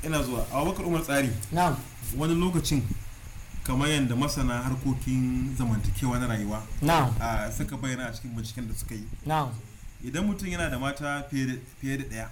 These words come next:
Speaker 2: Na'am.
Speaker 1: biyu, uku, huɗu,
Speaker 2: Na'am.
Speaker 1: galibi ba wai ya fi son ɗayan ba ne. Amma saboda haka wani lokacin sukan ce idan mace ta fi, idan mace a cikin mata ta fi kyautatawa mijinta fiye da sauran,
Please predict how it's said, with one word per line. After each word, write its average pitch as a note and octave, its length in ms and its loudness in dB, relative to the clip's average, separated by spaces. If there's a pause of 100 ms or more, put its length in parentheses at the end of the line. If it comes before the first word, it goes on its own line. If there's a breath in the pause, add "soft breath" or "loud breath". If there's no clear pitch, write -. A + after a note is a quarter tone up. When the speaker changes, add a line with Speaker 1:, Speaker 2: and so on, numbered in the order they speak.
(180)
Speaker 2:
Na'am. D#3 220 2
Speaker 1:
biyu, D#3+ 440 0 (540)
uku, F3 240 -2
huɗu, B2 300 -6 (120)
Speaker 2:
Na'am. C#3 260 0 (800)
Speaker 1:
galibi E3+ 640 -2 (640)
ba C#3 200 -4
wai F3 600 0 (140)
ya E3 220 0
fi D#3 120 -6
son F3+ 220 -2
ɗayan D3+ 180 2
ba C3 100 0
ne. A#2+ 120 -2 (680)
Amma D3+ 320 -2 (320)
saboda F#3 220 -2
haka F#3 160 -2
wani F#3+ 180 -2
lokacin A3 320 -4
sukan F#3+ 320 -4
ce F#3 80 0 (120)
idan E3+ 360 0
mace G3+ 260 -2
ta D#3 80 -2
fi, E3 280 -2
idan E3 220 -4
mace C#3+ 380 -2
a A#2 80 -8
cikin D3 240 -6
mata D3 380 -2 (540)
ta F3+ 100 0
fi F3+ 100 -4
kyautatawa D#3 680 -2 (100)
mijinta D#3 340 -2
fiye D#3+ 140 -2
da D3+ 80 0
sauran, C#3+ 280 -2